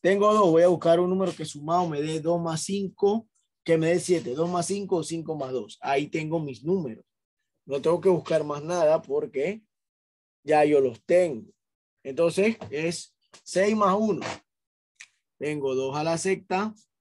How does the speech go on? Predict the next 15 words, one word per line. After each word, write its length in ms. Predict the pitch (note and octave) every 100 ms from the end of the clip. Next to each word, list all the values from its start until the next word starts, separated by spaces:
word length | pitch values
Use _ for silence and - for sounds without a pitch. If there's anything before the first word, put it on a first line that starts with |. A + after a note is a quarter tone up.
| _
por 240 | B2+ B2
dos 160 | B2+ C#3+
a 60 | D#3
la 160 | C#3+
uno. 380 | D3+ F3+ G3+ B3+ _ - - - _ _ _ _ _ _
Espérense 460 | _ - - - -
que 140 | -
escribí 420 | - - A#2 A2+
esto 220 | A#2 - A#2
muy 220 | A#2 A#2+
arriba. 500 | B2+ C3+ D#3 D#3+ F#3+ - - _ - - _ - - _ _ _ _ _ _ _ _ _ _ _ _ _ - _ - _ _
Dos 160 | - A#2
a 100 | B2
la 200 | B2 B2+
uno. 460 | D3+ E3 E3+ A3